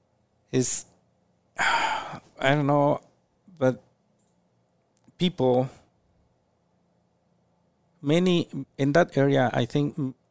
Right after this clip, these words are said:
they have a many people with business.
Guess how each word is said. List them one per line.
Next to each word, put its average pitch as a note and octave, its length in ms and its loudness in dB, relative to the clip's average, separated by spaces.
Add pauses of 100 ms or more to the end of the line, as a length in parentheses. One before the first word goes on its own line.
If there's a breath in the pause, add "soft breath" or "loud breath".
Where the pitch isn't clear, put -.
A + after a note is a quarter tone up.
they C#3 160 -2
have C3+ 180 0
a B2+ 100 2
many B2+ 380 0
people A2+ 520 -2
with G#2 280 -4
business. - 560 -6